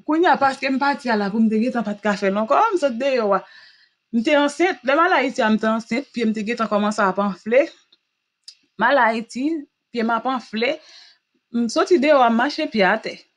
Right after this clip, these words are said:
Gen moun ki di konsa, "E bon, vin la w ap mache pi atè nan lakou a, bagay sa yo. E pa fasil pou wè diaspora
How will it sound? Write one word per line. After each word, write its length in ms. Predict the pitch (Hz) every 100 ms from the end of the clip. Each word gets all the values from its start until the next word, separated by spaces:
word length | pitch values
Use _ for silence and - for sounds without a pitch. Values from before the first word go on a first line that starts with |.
| _ _ _ _ - - -
Gen 160 | 339
moun 160 | 392 311
ki 140 | 285
di 140 | 233 240
konsa, 320 | 247 214 208 180 196 - _ _ _ _ _
"E 80 | 311 403
bon, 160 | 415
vin 160 | 349 403
la 120 | 320
w 20 | 285
ap 120 | 254
mache 220 | 262 254 247
pi 140 | 220
atè 240 | 214 220 208
nan 140 | 202
lakou 400 | 196 196 - 180 175
a, 160 | 190 190 _ - _
bagay 320 | 190 190 190
sa 240 | 190 185
yo. 320 | 175 180 220 - _ _ _ _ _ _ _
E 80 | 233
pa 140 | 262
fasil 380 | 302 349 302 254
pou 140 | 247 269
wè 80 | 220
diaspora 480 | 233 220 240 220